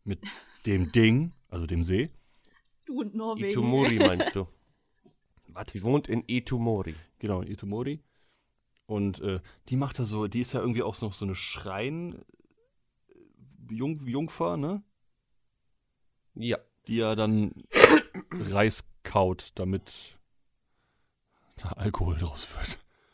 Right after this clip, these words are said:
Speaker 2: Richtig.
Speaker 1: Und, äh,
Speaker 2: Für die Götter.
Speaker 1: die,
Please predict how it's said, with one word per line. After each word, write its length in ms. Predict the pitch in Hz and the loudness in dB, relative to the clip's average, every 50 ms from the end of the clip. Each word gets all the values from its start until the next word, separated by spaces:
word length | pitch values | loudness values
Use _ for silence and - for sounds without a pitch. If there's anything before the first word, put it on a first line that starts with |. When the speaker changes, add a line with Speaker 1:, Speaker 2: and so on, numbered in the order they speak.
| _ _ - | _ _ -16
Speaker 2:
Richtig. 600 | 208 190 180 - - - 190 202 - - _ _ _ _ _ _ _ _ _ _ - | -14 -14 -14 -16 -18 -20 -20 -20 -20 -20 _ _ _ _ _ _ _ _ _ _ -6
Speaker 1:
Und, 420 | - 98 95 92 92 90 82 - - | -2 0 0 2 0 0 -2 -4 -6
äh, 160 | - 85 85 85 | -6 -6 -4 -2
Speaker 2:
Für 80 | 85 | -2
die 100 | 82 - | -4 -4
Götter. 260 | - - 196 - 87 87 | -4 -6 -8 -6 -4 -6
Speaker 1:
die, 120 | 90 - | -6 -6